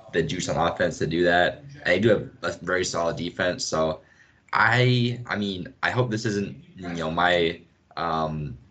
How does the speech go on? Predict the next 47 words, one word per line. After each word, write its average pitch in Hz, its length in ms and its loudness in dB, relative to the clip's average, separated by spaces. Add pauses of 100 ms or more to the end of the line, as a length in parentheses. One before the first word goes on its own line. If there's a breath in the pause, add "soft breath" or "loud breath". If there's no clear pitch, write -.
harder 95 340 2
in 90 60 -2
my 82 120 0
head 90 180 0
here, 90 140 -2
but 85 100 0
I'm 95 80 2
gonna 110 120 4
go 95 120 6
Bills 87 540 2
over 87 340 0
Chiefs. - 680 -4 (200)
Um, 78 400 2
I 90 120 4
just 87 160 -2
think 90 120 -4
the 85 60 -4
Chiefs 95 240 -2
have 87 80 -4
been 85 140 -4
way 92 140 0
too 90 180 2
up 80 120 0
and 87 100 -2
down 82 200 2
this 82 220 -6
year, 82 400 0 (300 loud breath)
and 80 460 -2
they've 90 120 -2
been 85 100 -2
hot 101 300 2
lately, 98 260 2
but 80 440 -2 (160)
I - 40 -8
don't 90 100 -2
think 87 100 -2
it's 85 100 -10
gonna 85 100 -4
be 80 60 0
enough 87 180 0
to - 80 -4
get 87 100 0
it 73 140 -2
done. 90 420 0 (300 loud breath)
I'm 87 80 -2
gonna 95 180 -2
go, 90 480 4